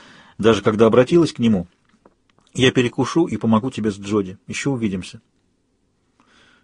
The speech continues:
«Ладно», — сказал он обреченно, даже не пытаясь скрыть тревогу в голосе. «Неужели так сложно притворяться? Он же человек, а люди отлично умеют врать».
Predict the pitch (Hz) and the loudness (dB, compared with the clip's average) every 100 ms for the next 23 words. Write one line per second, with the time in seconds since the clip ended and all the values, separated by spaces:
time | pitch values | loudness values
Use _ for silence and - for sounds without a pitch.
0 | _ - 87 98 101 107 110 - 131 101 | _ -8 -2 0 0 0 -2 -2 0 2
1 | 110 107 104 110 - 143 165 156 147 151 | 2 2 2 0 0 2 2 0 -4 -10
2 | _ - - - 139 135 139 131 147 165 | _ -20 -6 2 2 4 2 2 0 4
3 | 147 123 - 147 143 - 135 139 123 110 | 4 2 0 4 4 4 2 4 4 2
4 | 107 156 147 - 110 - - _ _ _ | 2 4 2 2 -6 -8 -20 _ _ _
5 | _ _ _ _ _ 113 135 202 262 254 | _ _ _ _ _ 0 2 4 2 2
6 | 254 - 160 107 120 135 160 90 - - | 2 4 2 2 -2 0 0 0 -6 -18
7 | _ _ _ _ _ _ 202 226 135 - | _ _ _ _ _ _ 4 6 4 4
8 | 160 214 262 165 175 180 165 165 208 214 | 4 4 2 4 4 6 6 4 2 4
9 | 202 208 190 190 185 | 6 4 4 2 0